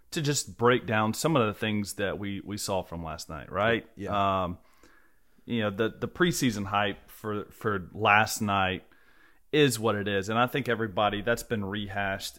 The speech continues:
Speaker 1: as much as possible. So for me, some of the things that I took from it is a reaffirmation that Penny Hardaway's number one issue this year will not be talent. It will not be system.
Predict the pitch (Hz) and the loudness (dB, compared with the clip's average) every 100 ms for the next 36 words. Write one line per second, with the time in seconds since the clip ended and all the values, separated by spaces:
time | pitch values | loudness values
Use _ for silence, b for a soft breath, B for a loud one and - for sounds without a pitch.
0 | - 110 95 104 104 87 - - 110 104 | -12 -12 -6 -6 -4 -6 -10 -2 0 -2
1 | 90 87 80 - - - - _ - - | -4 -8 -10 -12 -20 -20 -20 _ -20 -20
2 | - _ - - - 123 120 143 143 - | -20 _ -20 -6 -2 0 0 2 2 0
3 | 185 165 110 127 113 104 98 - 117 - | 0 0 2 2 2 0 0 -2 -6 -4
4 | 101 98 - 110 107 104 B B B - | -4 -2 2 4 4 0 B B B 0
5 | 120 104 101 156 160 143 - 113 107 110 | 2 2 2 6 8 8 8 6 4 2
6 | 104 95 92 - 131 131 113 113 110 98 | -2 -2 -4 -2 2 2 4 2 2 2
7 | 95 95 95 - b b b 98 98 123 | 0 0 -4 -8 b b b -4 0 2
8 | 147 139 123 120 107 110 117 139 131 143 | 4 4 4 4 4 0 0 -2 -2 -4
9 | - 147 156 127 107 113 104 107 110 - | -4 -2 -2 -2 0 2 6 6 6 2
10 | 120 117 - 101 98 101 b b - 92 | -2 -2 -2 -2 -2 -4 b b -10 -6
11 | 95 113 135 131 123 127 - 101 - 98 | 0 2 4 4 2 -2 -2 -4 -4 -4
12 | 92 | -4